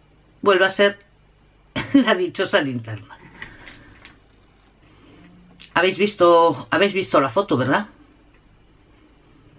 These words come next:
¿Es o no es una estafa? Vamos a ver. Mm, yo lo compro en Amazon.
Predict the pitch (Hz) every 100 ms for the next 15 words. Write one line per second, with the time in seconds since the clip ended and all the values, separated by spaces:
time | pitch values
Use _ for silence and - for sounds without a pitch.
0 | _ _ _ _ _ _ _ - - 233
1 | - - - 175 175 151 147 - 135 113
2 | - 113 - - - _ _ _ _ _
3 | - - - - - _ - _ _ -
4 | _ - - 262 - 113 113 - - _
5 | _ _ _ - 208 214 208 196 - -
6 | 220 349 359 - _ _ _ _ _ _
7 | _ 214 220 220 294 294 285 311 - 170
8 | 170 170 151 123 113 -